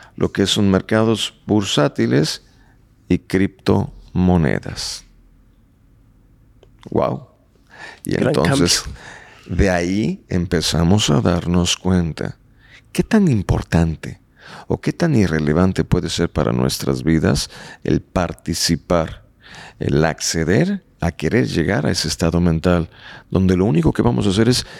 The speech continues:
Speaker 1: quitar la basura, enfocar la mente, dirigir pensamientos y que la gente saque la mejor versión de sí mismo.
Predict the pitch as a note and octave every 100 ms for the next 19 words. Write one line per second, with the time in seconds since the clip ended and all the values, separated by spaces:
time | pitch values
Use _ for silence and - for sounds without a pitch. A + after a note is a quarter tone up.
0 | - - - - - A2 G2+ F#2+ D#2+ D2+
1 | - E2+ - - - _ _ _ _ _
2 | - - - F2+ F2 E2+ E2 D#2 E2 -
3 | C#3+ D3 C3 F#2+ E2+ E2+ F2+ F#2 F2+ C#3
4 | E3+ - - - _ - D#2+ E2 E2+ -
5 | F2+ - G#2 F2+ D2 D2+ F2 A2 C#3 C#3
6 | - - - - - F#2 E2 E2 - F2+
7 | E2 - A1+ - - _ - - - F2+
8 | E2+ - - - _ _ _ _ _ _
9 | _ F#2+ F2+ G2 A#2 C3 F#2+ D#2 C#2+ -
10 | G2+ C3+ F3+ - - - - _ - D2+
11 | D#2 - E2+ F2 D2 B1+ - A#1 G1+ G1+
12 | - - -